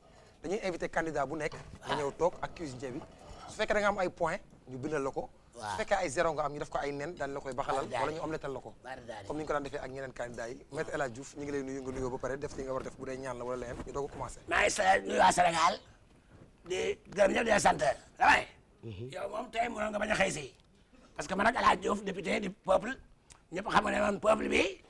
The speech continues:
Speaker 2: tànn nañ ma ñaari yoon. Ren nag ma ko tollanti ba pare. Ren, ren dama ànd ak coalition Leeral.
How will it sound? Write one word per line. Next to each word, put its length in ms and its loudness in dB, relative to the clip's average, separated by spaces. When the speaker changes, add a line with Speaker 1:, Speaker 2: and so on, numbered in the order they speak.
Speaker 2:
tànn 240 8
nañ 160 2
ma 160 6
ñaari 340 6
yoon. 220 2
Ren 160 0
nag 140 4
ma 180 4
ko 100 2
tollanti 520 4
ba 80 4
pare. 220 6
Ren, 200 12
ren 220 10
dama 220 6
ànd 100 6
ak 100 6
coalition 440 4
Leeral. 340 4